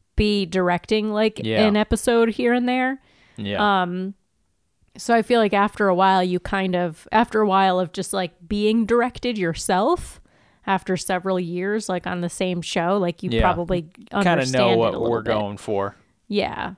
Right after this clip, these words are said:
Speaker 2: Yeah.
Speaker 1: So, yeah, it, it's definitely interesting.
Speaker 2: Yeah.
Speaker 1: Uh, the title Into the Woods, as we talked about already, is derived from the Stephen Sondheim musical of the same name.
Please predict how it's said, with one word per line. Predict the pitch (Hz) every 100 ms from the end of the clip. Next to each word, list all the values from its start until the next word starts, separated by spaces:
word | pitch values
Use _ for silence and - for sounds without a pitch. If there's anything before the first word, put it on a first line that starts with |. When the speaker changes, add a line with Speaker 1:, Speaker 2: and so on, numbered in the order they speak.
| _
Speaker 2:
Yeah. | 101 87 82 _ _ _ - - _ _
Speaker 1:
So, | - 220 202 - 196 - - _ -
yeah, | 254 349 208
it, | 226 226
it's | 220 -
definitely | 240 247 202 185
interesting. | - 165 - 165 156 _ _ _ _
Speaker 2:
Yeah. | 92 95 92 - _ _ -
Speaker 1:
Uh, | 233 226
the | 214
title | - 302 311
Into | 254 254 277
the | 247
Woods, | 202 196 247 233
as | 202 170
we | 175
talked | 214 180
about | 180 175
already, | 165 202 247
is | 233 -
derived | 190 185 185 -
from | 190
the | 175
Stephen | - 196 175 175
Sondheim | - 262 277 262 254 240
musical | 247 220 - 240 233 233
of | 196 170
the | 180
same | - 180 175
name. | 202 277 285 277